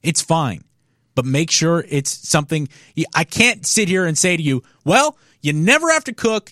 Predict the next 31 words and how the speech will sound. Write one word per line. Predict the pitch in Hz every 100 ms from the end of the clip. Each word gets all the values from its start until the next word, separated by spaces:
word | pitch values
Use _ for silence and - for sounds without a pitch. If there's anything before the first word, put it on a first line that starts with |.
| -
You | 160
don't | 143 226
have | 226
time | 220 220
to | 208
cook, | 196 190
so | -
you're | 165
never | 156 190 185
gonna | 175
have | 165
to | 165
do | 147 143
it." | 127 _
There's | 170 160
plenty | - 180 214 226
of | 202
options | 175 - 180 156
in | 147
takeout | - 160 147 131 123
that | 131
are | 131
gonna | 147 139 131
f-, |
fit | - - - 165
that | 143 -
bill. | 143 104
It's, | 139 -
it's | - -
not | 220 196
true. | - 151